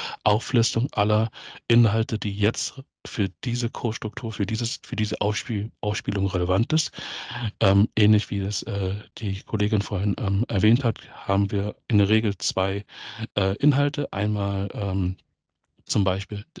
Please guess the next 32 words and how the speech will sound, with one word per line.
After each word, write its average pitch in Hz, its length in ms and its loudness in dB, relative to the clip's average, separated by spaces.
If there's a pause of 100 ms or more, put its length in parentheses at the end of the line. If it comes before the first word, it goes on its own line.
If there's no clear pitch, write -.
was 101 180 -4
ist - 140 -12
der 87 80 -6
nächste 101 380 -2
Inhalt 117 360 -4
oder 98 360 -8 (240)
das - 160 -12
andere, 104 420 0
falls 92 320 -2
vorhanden, 95 540 -2 (420)
was 95 320 0
könnte 101 460 0
ein, 101 280 -2
ähm, 95 420 -2 (180)
ähm, 98 420 -2
ein 101 140 0
Inhalt 113 480 2
im 104 140 2
Sinne 101 240 2
der 98 260 -4
Vertiefung 101 500 -4
sein. 92 240 -6 (920)
Gucken - 220 4
wir 117 120 4
einmal 104 160 4
nach 98 180 2
oben 147 240 4
in 113 60 4
den 110 140 0
Organisatoren-, 110 800 -2 (440)
organisatorischen 107 840 0
Teil, 113 320 0